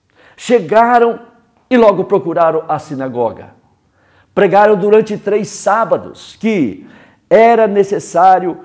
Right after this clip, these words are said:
que Cristo padecesse e ressurgisse dos mortos. E aí começaram os problemas.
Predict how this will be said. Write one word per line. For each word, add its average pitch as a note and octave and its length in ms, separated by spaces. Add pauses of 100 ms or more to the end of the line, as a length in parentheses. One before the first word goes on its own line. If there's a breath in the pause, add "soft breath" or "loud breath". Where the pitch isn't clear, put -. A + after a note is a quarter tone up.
que G3+ 140
Cristo A#3 420
padecesse E3 920
e F#3+ 100
ressurgisse F3+ 580
dos E3 200
mortos. - 680 (960)
E A#2 160
aí C#3 220
começaram C3+ 760
os B2 140
problemas. F#2+ 800